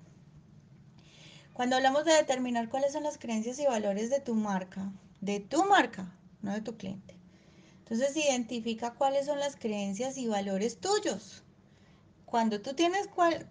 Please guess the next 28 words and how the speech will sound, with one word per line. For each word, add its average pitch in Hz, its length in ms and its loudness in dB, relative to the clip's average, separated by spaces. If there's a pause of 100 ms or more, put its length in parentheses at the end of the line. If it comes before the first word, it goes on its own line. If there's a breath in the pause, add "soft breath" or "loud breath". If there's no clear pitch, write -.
(180)
cuando 202 260 0
tú 240 140 -8
tienes 339 260 2
claro 370 360 4
eso, 339 240 2 (120)
pues 202 160 -6
es 190 120 -6
más 220 180 -4
fácil 269 340 -2
transmitirlo 196 680 -2
a 233 100 -6
tu 240 80 -4
marca. 226 500 -2 (640 loud breath)
Entonces, 240 340 -2
ase-, - 140 -20
asegúrate 226 600 2
de 254 140 2
que 233 120 -6
tu 214 140 -8
marca 202 420 -2
pueda 262 360 4
probar 214 560 0 (520 loud breath)
y 233 140 -2
sentirse 214 800 -6
identificada 208 1120 -2
con 240 220 0
esos 233 280 -4
valores. 220 760 0